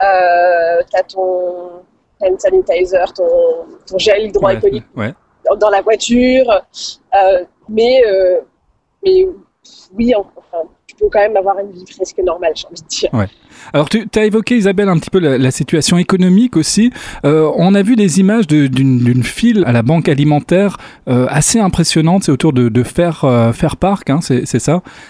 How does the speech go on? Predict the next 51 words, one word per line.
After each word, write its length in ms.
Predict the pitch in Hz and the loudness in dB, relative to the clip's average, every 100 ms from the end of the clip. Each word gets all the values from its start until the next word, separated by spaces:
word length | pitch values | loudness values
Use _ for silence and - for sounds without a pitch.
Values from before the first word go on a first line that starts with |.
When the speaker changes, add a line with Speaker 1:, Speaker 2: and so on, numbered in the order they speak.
| - | -16
Speaker 2:
C-, 120 | - - | -14 -12
ça 220 | - - 156 | -6 -2 0
rappelle 320 | 170 254 240 | 0 2 2
un 100 | 185 | 2
peu 200 | 226 226 | 2 2
Speaker 1:
Mhm. 180 | 170 160 | 2 0
Speaker 2:
les, 220 | 170 160 165 | 2 2 2
les 240 | 156 156 | 0 2
images 220 | 180 214 | 2 2
de, 180 | 170 147 | 2 0
de 140 | 139 143 | 2 2
la 140 | 135 | 2
Grande 340 | 127 160 190 | 2 2 2
Dépression. 640 | 165 170 160 147 - 165 226 - - - | 2 0 0 0 0 0 0 -6 -20 -4
Est-ce 220 | 147 143 | -2 -2
que, 120 | - 202 | 0 2
euh, 600 | 247 202 147 135 135 160 | 2 2 2 2 2 0
le, 240 | 147 135 | 0 0
le, 220 | 160 139 | 0 0
là 140 | 143 131 | 2 0
aussi, 340 | 135 - 220 | 0 0 0
est-ce 100 | 180 | 0
que 220 | 143 139 117 | 0 0 2
on, 160 | 123 | 0
on 100 | 139 123 | 2 0
en 60 | |
parle 240 | 123 156 135 | 2 0 2
beaucoup 420 | 170 175 143 170 | 0 0 0 2
dans, 260 | 139 113 110 | 2 2 2
dans 160 | 120 | 2
les 120 | 120 | 2
médias, 340 | 135 131 117 147 | 2 0 0 0
justement, 380 | 143 - 113 139 | -2 -2 0 0
de, 220 | 113 110 | 0 0
de, 220 | 107 113 | -2 -2
de 140 | 110 | -2
cette 240 | 110 123 - | -2 -2 -2
crise 260 | - 196 | 0 2
économique 500 | 147 139 127 127 196 | 2 2 2 2 0
qui, 180 | - 120 | -2 -6
comme 300 | 110 110 113 | -4 -4 -2
tu 80 | 113 | -2
le 60 | 110 | -2
disais, 240 | 110 156 | 0 0
passe 200 | 156 135 | 0 -2
peut-être 320 | - 123 - - | -2 -2 -2 -2
avant 220 | 123 151 | -2 0
la, 160 | 147 110 | 0 0
la 120 | 107 | -2
crise 220 | - 127 | -4 -6
sanitaire ? 420 | - 117 113 135 | -2 -2 -2 -6